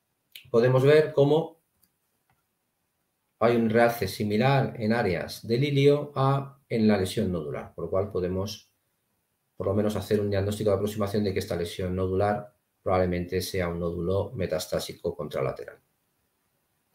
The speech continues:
Otro caso de patología tumoral, en este caso donde lo que tenemos es un paciente con una masa que en el tac convencional vemos que tiene unas zonas de necrosis y que cuando hacemos los mapas de yodo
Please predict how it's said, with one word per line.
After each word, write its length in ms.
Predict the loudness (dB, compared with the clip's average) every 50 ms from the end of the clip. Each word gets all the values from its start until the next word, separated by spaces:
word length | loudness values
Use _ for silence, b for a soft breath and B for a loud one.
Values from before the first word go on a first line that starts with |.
| -20 -14 -2 2
Otro 240 | 4 6 6 6 6
caso 180 | 6 6 6 6
de 60 | 6
patología 480 | 6 6 6 6 4 6 6 4 2 4
tumoral, 460 | 4 2 2 2 2 0 0 -4 -10 -10
en 80 | -10
este 180 | -8 -8 -6 -2
caso 280 | -2 -2 0 0 0
donde 180 | 2 2 2 0
lo 60 | 0
que 80 | -2 -4
tenemos 240 | -4 -4 -4 -4 -6
es 60 | -6
un 100 | -6 -4
paciente 440 | -4 -4 -2 0 0 0 0 0 -2
con 100 | -2 -4
una 120 | -2 -2
masa 580 | 0 0 0 0 0 -2 -4 -4 -4 -8 b b b b b b b b b b b b _ _ _ -2
que 80 | 0
en 80 | 2 2
el 120 | 2 0 -2
tac 140 | -4 -2
convencional 540 | -2 -2 -2 -2 -2 -4 -2 0 2 2 2
vemos 420 | 4 2 2 2 0 -2 -4 -8 -10
que 100 | -10 -8
tiene 460 | -4 -2 -2 -2 -2 -4 -8 -14 _ _ _ _ _ _ _ _ _ _ _ _ _ _ _ -8
unas 280 | -4 -4 -4 -4 -4
zonas 220 | -4 -4 -4 -2 -2
de 80 | -4
necrosis 800 | -4 -2 0 2 2 2 0 -2 -4 -6 -6 -8 -10 -14 _ _ _ _ _ _ _ _ _ _ _ _ _ _ _ _ _ _ _ _ _ _ _ _ _ _
y 140 | -6 -4 0
que 320 | 2 2 2 2 -2 -6 -4
cuando 220 | -4 -2 -2 -4
hacemos 420 | -6 -6 -6 -6 -6 -6 -6 -8 -8
los 120 | -6 -4
mapas 300 | -4 -2 -2 -2 -2 -2
de 120 | -2 0
yodo 420 | 4 4 4 4 2 -2 -4 -10